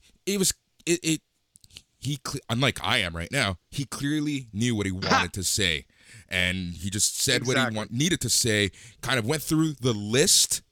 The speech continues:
Speaker 1: of all of his boys, and it was, it was really well done. I liked it a lot.
Speaker 2: I, I, I perfectly, perfectly good promo, exactly what it needed to be, and I liked it more than the,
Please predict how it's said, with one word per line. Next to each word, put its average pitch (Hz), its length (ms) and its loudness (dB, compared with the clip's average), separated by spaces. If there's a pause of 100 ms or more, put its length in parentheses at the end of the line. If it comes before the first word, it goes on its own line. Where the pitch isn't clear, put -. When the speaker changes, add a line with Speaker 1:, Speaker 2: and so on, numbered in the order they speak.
(160)
Speaker 1:
of 113 500 2
all 110 160 2
of 101 80 0
his 92 320 0
boys, 160 800 2 (380)
and 92 500 2 (120)
it 101 160 2
was, 95 220 2
it 92 120 0
was 95 160 0
really 98 160 4
well 90 160 4
done. 76 340 -2
I 90 80 -2
liked 98 260 2
it 101 60 2
a 82 60 0
lot. 78 260 0 (1600)
Speaker 2:
I, 139 120 2 (160)
I, 135 320 0
I - 20 0
perfectly, 156 680 0
perfectly 185 600 0
good 160 240 4
promo, 151 420 2
exactly 160 360 2
what 156 140 2
it 143 100 -2
needed 151 260 -2
to 147 100 -4
be, 147 200 4
and 151 80 4
I 160 60 4
liked 196 220 2
it 214 60 2
more 185 180 4
than 170 200 0
the, 151 160 -6